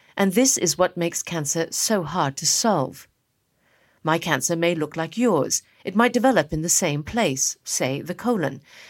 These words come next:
But each person's cancer has a unique set of genetic changes.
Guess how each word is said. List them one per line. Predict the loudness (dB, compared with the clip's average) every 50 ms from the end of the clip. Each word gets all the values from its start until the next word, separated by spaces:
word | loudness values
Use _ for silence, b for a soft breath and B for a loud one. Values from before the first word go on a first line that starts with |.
| B B B
But | 0 2
each | 4 4 4 2 0
person's | 2 2 2 2 2 -2 -4 -4
cancer | -6 -6 -4 -4 -4 -2 -2 -2 -2
has | -2 -2 -2 -2 -2
a | -2
unique | -2 -2 0 0 0 0 0
set | -2 -2 -2 -2 -4 -4
of | -6 -4
genetic | -4 -4 -2 -4 -4 -6 -8 -6
changes. | -4 -2 0 0 0 0 0 0 0 0 -2 -2